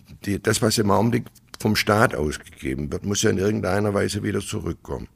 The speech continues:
Und ich glaube halt eines, dass egal welche Partei dran sein wird, im nächsten Jahr oder im ü-, übernächsten Jahr werden die Steuern erhöht werden. Also die Belastung, die Belastung wird auch für die Unternehmen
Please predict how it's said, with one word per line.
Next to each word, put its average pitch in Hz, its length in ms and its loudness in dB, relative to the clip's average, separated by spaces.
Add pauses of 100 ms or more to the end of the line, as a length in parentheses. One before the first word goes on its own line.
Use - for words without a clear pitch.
(480)
Und 78 200 -4
ich - 160 -6
glaube 101 360 2
halt 98 220 2
eines, 98 420 0
dass - 460 -2 (320)
egal 101 360 8
welche 98 260 4
Partei - 400 -2
dran 67 500 -6
sein 87 340 -2
wird, 95 260 0 (320)
im 95 220 0
nächsten 101 520 0
Jahr 90 500 0
oder 85 200 -4
im 73 100 -4
ü-, 90 260 -4
übernächsten 80 520 -4
Jahr 71 260 -4
werden 67 180 -2
die 69 120 -4
Steuern 65 360 -4
erhöht - 360 -6
werden. 60 320 -12 (260)
Also 78 220 -6
die 80 120 -6
Belastung, 92 800 0 (800)
die 76 60 -6
Belastung 95 800 0
wird - 320 -2 (220)
auch 113 280 2
für 113 140 0
die 107 80 0
Unternehmen 92 720 0